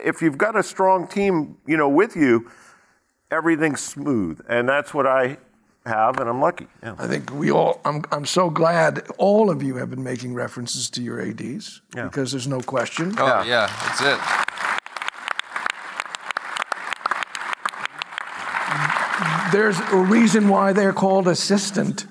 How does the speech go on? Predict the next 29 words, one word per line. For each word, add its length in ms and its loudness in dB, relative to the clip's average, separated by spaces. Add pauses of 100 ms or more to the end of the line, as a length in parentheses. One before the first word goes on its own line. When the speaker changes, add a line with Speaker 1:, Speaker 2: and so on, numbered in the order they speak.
(340)
Speaker 2:
because 600 0 (240)
that's 320 0 (100)
our 260 2
assistant. 600 -4 (680)
Um, 560 0 (100)
but 180 2
where 160 6
do 60 6
you 60 6
position 440 2
yourself, 340 0 (320)
Peter? 280 -6 (100)
Where 180 2
Speaker 1:
I'm 60 4
Speaker 2:
are 20 2
you? 80 2
Speaker 1:
sorry? 160 0 (100)
Speaker 2:
Where 180 4
do 60 6
you 120 10
position 420 4
yourself 320 0
on 60 -2
the 60 -6
set? 300 -4
Where 120 -2
are 120 0
you? 80 -14 (160)
Speaker 1:
Um, 560 4